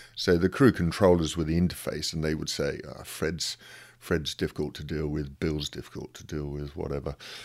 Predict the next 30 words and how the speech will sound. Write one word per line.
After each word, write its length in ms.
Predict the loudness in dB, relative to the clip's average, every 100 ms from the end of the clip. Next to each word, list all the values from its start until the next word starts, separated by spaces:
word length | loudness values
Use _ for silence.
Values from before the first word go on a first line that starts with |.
| -20 _ -4
Um, 520 | 2 2 2 0 -4 -8 -12 2
they 120 | 8
looked 240 | 8 8
at 140 | 2 0
people 280 | 2 2 2
who'd 180 | 0
been 200 | 0 -2
taking 420 | 0 -2 0 -2 -2
sick 320 | 0 0 2
leave. 400 | 2 2 -2 -12 -20 -20 -12 -6
They'd 100 | -2
instituted 760 | -2 -4 -8 -2 0 0 0
a 80 | -2
sick 280 | -2 -4 -4
leave 280 | -2 -4 -2
program, 600 | 0 2 2 0 -2 -4
absence 480 | -6 -4 -8 -8 -8
management 420 | -6 -6 -8 -10
program, 480 | -6 -4 -4 -4 -8 -10
sickness 480 | -10 -8 -10 -8
management 360 | -6 -6 -6 -10
program, 320 | -8 -6 -4
whatever 260 | -4 -4 -4
you 80 | -4
wish 160 | -6
to 60 | -8
call 200 | -2 -2
it. 140 | -2 -8 -20 -20 -20 _
Um, 380 | -4 -2 -4 -6
pilots, 480 | -2 2 2 0 -6